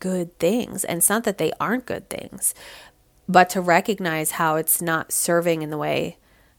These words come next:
oh, here you go, in the way it's supposed to. Okay, so really kind of have time to do that. So with all that said, I want you to see how you can kind of, um, pull in this solstice energy for yourself. Again, for me, it's,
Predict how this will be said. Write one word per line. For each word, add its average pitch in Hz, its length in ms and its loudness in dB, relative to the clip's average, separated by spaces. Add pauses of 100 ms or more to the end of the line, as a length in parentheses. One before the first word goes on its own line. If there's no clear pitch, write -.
(120)
oh, 185 220 -2
here 165 220 -2
you 185 100 -2
go, 190 280 2
in 160 140 -4
the - 40 -6
way - 120 -6
it's - 120 -6
supposed - 380 -8
to. - 200 -12 (720)
Okay, 170 360 4
so 185 180 4
really 196 400 4
kind 180 240 -2
of 165 240 -2
have 156 240 -4
time 165 200 -6
to - 60 -10
do - 120 -4
that. - 240 -6
So 190 340 8 (340)
with 233 200 6
all 269 180 12
that 226 240 6
said, 202 380 8
I 196 80 4
want 196 240 2
you 269 80 2
to 339 240 2
see 233 300 4
how 196 140 2
you 175 220 0
can 196 160 -4
kind 185 280 -2
of, 175 260 0 (220)
um, 160 640 -2
pull 208 280 0
in 180 260 -2
this 175 160 0
solstice 165 420 0
energy 170 380 -6
for 165 160 -6
yourself. - 500 -4
Again, 175 260 0
for 180 200 -4
me, 202 360 0 (300)
it's, - 200 -4